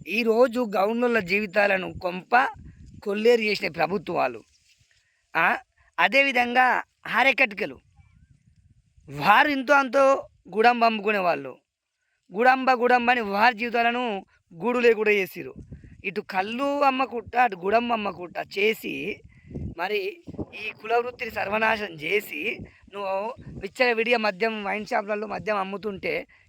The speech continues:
కళ్ళు ఎవడు తాగుతుండు మరి? మంచి కళ్ళు కూడా ఎవడు తాగట్లేదు. అసలు మంచి కళ్ళు పోస్తే "మాకు వద్దురో బాబు" అంటున్నారు జనాలు, "మాకు మంచి కళ్ళే వద్దు, మాకు మందు కళ్ళే కావాలంటున్నారు." నువ్వు మద్యం, వైన్ షాపులలో లక్షలు లక్షలు, కోట్లు కోట్లు టెండర్లు వేసి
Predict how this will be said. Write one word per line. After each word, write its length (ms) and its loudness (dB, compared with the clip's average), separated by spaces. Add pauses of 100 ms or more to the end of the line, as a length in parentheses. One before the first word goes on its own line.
కళ్ళు 200 0
ఎవడు 200 2
తాగుతుండు 480 0
మరి? 220 -10 (500)
మంచి 300 -2
కళ్ళు 220 2
కూడా 140 4
ఎవడు 180 4
తాగట్లేదు. 580 2 (400)
అసలు 140 -2
మంచి 320 -4
కళ్ళు 200 2
పోస్తే 160 2
"మాకు 260 -2
వద్దురో 440 2
బాబు" 320 4
అంటున్నారు 460 -2 (1500)
జనాలు, 500 6
"మాకు 200 2
మంచి 280 -2
కళ్ళే 300 4
వద్దు, 220 2
మాకు 160 0
మందు 220 0
కళ్ళే 280 2
కావాలంటున్నారు." 800 2 (720)
నువ్వు 160 -4
మద్యం, 380 2
వైన్ 240 4
షాపులలో 360 2
లక్షలు 320 2
లక్షలు, 300 2
కోట్లు 320 -2
కోట్లు 180 -6
టెండర్లు 380 2
వేసి 420 -2